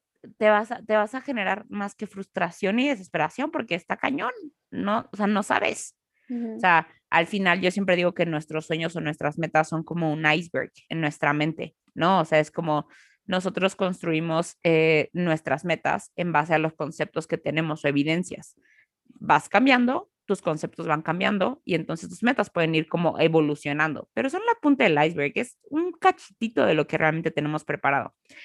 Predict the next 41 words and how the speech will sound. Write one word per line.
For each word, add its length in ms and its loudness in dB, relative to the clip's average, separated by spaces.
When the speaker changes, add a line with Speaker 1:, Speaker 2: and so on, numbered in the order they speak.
Speaker 1:
Creo 240 4
que 140 -8
cuando, 540 4
hay 200 4
un 100 0
libro 240 0
muy 200 0
bueno 260 -4
de 140 -2
Deepak 320 -8
Chopra 260 -4
que 120 -20
se 100 -10
llama 220 2
Las 180 0
siete 200 -2
leyes 380 0
de 80 0
la 100 0
espiritualidad 760 -2
y 140 2
una 200 2
es 80 -10
la 120 -4
ley 120 -2
del 240 -4
desapego. 560 -2
Y 80 -6
justo 300 -2
habla 200 4
de 60 4
esto, 280 -8
la 140 -2
ley 140 2
del 200 2
desapego 500 -4
dice, 320 -8
tú 180 0
pon 240 -2
la 60 -4
intención, 680 -4